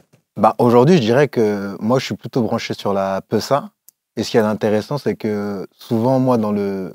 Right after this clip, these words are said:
cadre de mon métier, dans le civil, on parle souvent de marques un peu pointues, et cetera. Mais, euh, Decathlon, en fait, c'est l'une des dix marques, euh,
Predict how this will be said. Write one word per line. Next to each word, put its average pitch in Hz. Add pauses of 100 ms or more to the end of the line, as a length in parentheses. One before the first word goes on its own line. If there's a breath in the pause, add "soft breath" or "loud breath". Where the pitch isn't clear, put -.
(160)
cadre 107
de 95
mon 98
métier, 98
dans 90
le 85
civil, - (400)
on 95
parle 98
souvent 117
de 117
marques 107
un 113
peu 113
pointues, -
et -
cetera. 110 (640)
Mais, 101
euh, 92
Decathlon, 107
en 104
fait, 123
c'est 95
l'une 98
des 98
dix 101
marques, 113
euh, 95